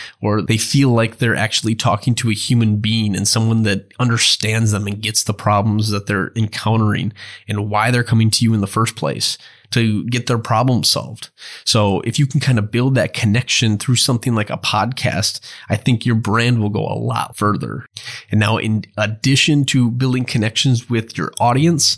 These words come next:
podcasting is a great way to build connections with other people in your industry. When I set out to launch this podcast, I was terrified of getting on the mic. I thought stepping in front of the camera and actually talking to an audience that,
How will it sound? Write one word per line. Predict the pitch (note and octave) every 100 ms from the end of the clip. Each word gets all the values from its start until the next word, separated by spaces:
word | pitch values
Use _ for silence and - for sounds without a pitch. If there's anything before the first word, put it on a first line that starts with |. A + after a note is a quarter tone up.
| - -
podcasting | G2+ A#2+ - B2 - C#3 A#2+
is | A2
a |
great | G#2+ A2 A2+ A#2
way | A2+ A#2
to | A#2 A#2+
build | A#2+ A2+ A2+
connections | - A2 G#2+ - A#2
with | G#2 -
other | A2+ A2+
people | B2+ A#2 A#2
in | G#2 G#2
your | A2 G2+
industry. | G2+ G#2 G2 - - B1+ - -
When | G#2+
I |
set | B2+ - C#3
out | -
to | - C3 A#2+ A2 -
launch | A#2 A#2+ -
this | A#2 G#2+
podcast, | - - - G2 D2+ -
I | - C3
was | A#2
terrified | - B2+ C3 - G#2
of | F#2+ G#2+
getting | G2+ F#2
on | F2+
the | D#2
mic. | C2+ B1+ - - _ - _
I | G#2
thought | - A2+ G2+ - -
stepping | - C3+ D3 C3
in |
front | A#2+ B2
of | G#2+
the |
camera | - A#2 A2+ A#2 -
and | G2+
actually | G2 - G#2+ G#2 - - _ -
talking | C3+ B2+ - C#3 B2
to | - C3+
an | B2 -
audience | A2+ A#2+ B2 G#2+ - - - - _ -
that, | G#2+ G#2+ - -